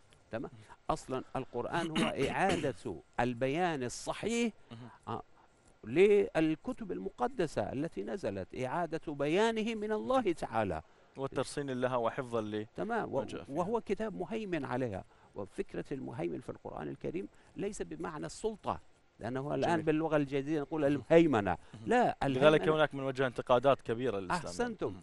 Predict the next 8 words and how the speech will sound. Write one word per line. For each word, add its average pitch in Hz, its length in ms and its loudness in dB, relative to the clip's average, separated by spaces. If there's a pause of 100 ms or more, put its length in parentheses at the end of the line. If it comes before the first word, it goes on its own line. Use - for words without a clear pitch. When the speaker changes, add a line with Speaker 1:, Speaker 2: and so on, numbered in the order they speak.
Speaker 1:
الهيمنة 185 580 -2
تعني 180 420 -6
هنا 196 380 -6 (500)
السلطة - 400 -8
العلمية 156 720 -2
والعقلية 139 880 -2
والإشراف 160 920 -4
والإحاطة، 170 880 -2